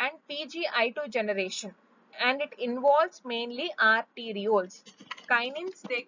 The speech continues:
cause dilation of arterioles. In contrast, large arteries, most veins and vessels with damaged endothelium are constricted by direct action of kinins on smooth muscle.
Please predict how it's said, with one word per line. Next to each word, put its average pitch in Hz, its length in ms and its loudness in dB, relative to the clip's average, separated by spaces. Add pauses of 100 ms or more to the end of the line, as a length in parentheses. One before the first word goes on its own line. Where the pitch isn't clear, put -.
cause 262 320 2 (100)
dilation 277 640 -2 (160)
of 214 180 2 (280)
arterioles. 185 680 -6 (480)
In 302 180 -2
contrast, 240 760 0 (360)
large 214 480 2 (100)
arteries, 240 760 -2 (120)
most 240 420 0
veins 208 600 -2
and 240 340 -2
vessels 339 600 4
with 370 100 0 (180)
damaged 269 640 -2 (100)
endothelium 240 680 0 (440)
are 330 240 6 (120)
constricted 269 840 -2 (360)
by 214 240 0 (160)
direct 240 420 0
action 262 400 -4
of 262 80 -8 (100)
kinins 220 580 -6
on 214 200 0
smooth 240 320 -4
muscle. 180 280 -4